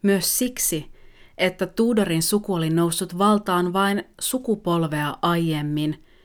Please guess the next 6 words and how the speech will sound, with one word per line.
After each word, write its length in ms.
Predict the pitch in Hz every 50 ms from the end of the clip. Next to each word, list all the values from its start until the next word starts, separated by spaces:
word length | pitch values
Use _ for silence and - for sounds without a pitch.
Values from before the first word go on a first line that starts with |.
| _ _ _ _ _ _ _
ja 80 | - 180
naishallitsija 1000 | 180 185 190 208 226 220 - 208 208 196 180 160 156 - - - 156 147 147 147 - _ _ _ _ _ _ -
voisi 240 | 170 180 175 170 170
horjuttaa 520 | 147 156 180 185 175 165 160 - - 156 147
suvun 500 | - - - 190 170 160 151 147 143 139
mahtia. 640 | 147 147 147 139 - - - _ - 208 - -